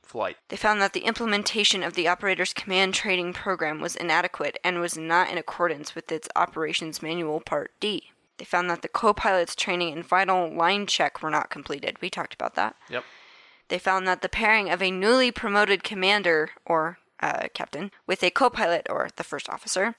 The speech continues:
Speaker 2: who had recently joined the operator was inappropriate and was contrary to the E U O P S. So they shouldn't have been flying together 'cause they were both new to the company.
Speaker 1: Right. They were both green.
Speaker 2: The captain did not have sufficient rest prior to the commencing duty on the day of the accident.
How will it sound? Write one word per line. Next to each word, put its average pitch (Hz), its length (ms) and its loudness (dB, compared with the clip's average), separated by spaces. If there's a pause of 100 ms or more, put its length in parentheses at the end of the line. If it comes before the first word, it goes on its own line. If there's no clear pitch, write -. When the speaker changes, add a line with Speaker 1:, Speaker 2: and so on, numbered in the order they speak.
Speaker 2:
who 202 240 2
had 185 240 2
recently 214 520 0
joined 202 380 2
the 165 100 2
operator 151 640 -2
was 170 220 -4 (320)
inappropriate 175 840 0
and 170 140 0
was 160 120 -8
contrary 170 1000 2
to 160 640 0
the 175 200 0
E 175 200 -6
U 160 280 -2
O - 120 -4
P - 260 -10
S. - 400 -6 (300)
So 175 140 -4
they 170 160 -2
shouldn't 180 300 2
have 156 60 -10
been 160 140 -6
flying 156 280 -4
together - 340 -2
'cause - 220 -8
they 156 120 -2
were 151 140 -2
both - 300 -6
new 151 160 -12
to - 120 -12
the - 60 -18
company. - 460 -10
Speaker 1:
Right. 117 200 2 (220)
They - 140 -20
were 113 80 -12
both 104 240 -6
green. 104 340 -6 (300)
Speaker 2:
The 190 180 0
captain 226 480 0
did 202 140 0
not 180 300 4
have 190 200 0
sufficient 202 640 0
rest 180 300 2
prior 185 320 4
to - 180 -4
the 175 180 2
commencing 185 600 -4
duty 165 480 -2
on 165 160 -4
the 160 80 -8
day 190 340 4
of - 240 -2
the - 80 -4
accident. - 640 -4